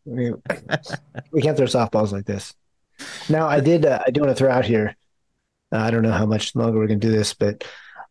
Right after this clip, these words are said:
I, a story came out that I posted on Twitter about how red ticks can spread a meat allergy to red meat. And, um,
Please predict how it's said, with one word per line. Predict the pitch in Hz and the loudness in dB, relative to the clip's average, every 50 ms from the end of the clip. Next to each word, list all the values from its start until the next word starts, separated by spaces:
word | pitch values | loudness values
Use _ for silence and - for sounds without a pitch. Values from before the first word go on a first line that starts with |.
| _ - | _ -4
I, | - 123 117 - - - _ _ _ _ _ _ _ _ _ _ _ _ | -2 -2 -4 -4 -10 -20 _ _ _ _ _ _ _ _ _ _ _ _
a | - - - - - - 147 | -8 -6 -6 -4 -2 -2 0
story | 135 - - 160 160 151 | 0 0 2 2 2 2
came | - 151 135 131 | 2 2 2 2
out | 131 131 127 123 - - _ _ _ _ _ _ _ _ _ _ _ | 2 2 0 -2 -4 -6 _ _ _ _ _ _ _ _ _ _ _
that | - 131 127 120 | -2 0 2 2
I | 117 113 | 2 0
posted | - - 131 127 127 - - 127 | 0 2 2 2 2 2 2 2
on | 120 113 110 110 | 2 4 2 2
Twitter | 107 - - 135 123 123 117 113 110 110 - - - - - - - - _ _ _ _ _ - | 2 2 2 2 4 4 4 2 2 0 -4 -10 -20 -20 -20 -20 -20 -20 _ _ _ _ _ -4
about | - 110 120 117 117 120 113 | -2 0 0 0 0 0 0
how | 113 127 120 | 0 2 2
red | 113 110 110 123 127 127 113 113 - - - - _ _ _ - | 2 2 2 2 2 2 2 -2 -4 -8 -14 -20 _ _ _ -2
ticks | - 156 151 151 - - - - | 0 0 0 0 -2 -4 -6 -2
can | - 131 120 | 0 0 0
spread | 110 - - - - 131 127 127 123 123 139 - - | 2 0 -2 0 2 2 2 2 2 0 -4 -8 -6
a | - 117 | -2 0
meat | 104 101 107 123 147 - - | 2 2 2 2 0 0 -2
allergy | 131 131 151 165 165 165 165 175 185 196 175 - - _ _ _ _ _ _ _ _ _ _ _ _ - | -2 2 2 2 2 2 2 2 2 0 0 -4 -10 _ _ _ _ _ _ _ _ _ _ _ _ -2
to | - 117 | 0 2
red | 107 117 123 120 120 | 2 2 2 2 2
meat. | 123 127 156 190 - - - _ - - - - - - - - _ | 2 2 0 -2 -4 -10 -20 _ -20 -20 -20 -20 -20 -20 -20 -8 _
And, | - 139 135 131 120 | 0 2 4 4 4
um, | 127 123 123 117 113 110 107 110 | 4 4 4 4 4 2 2 0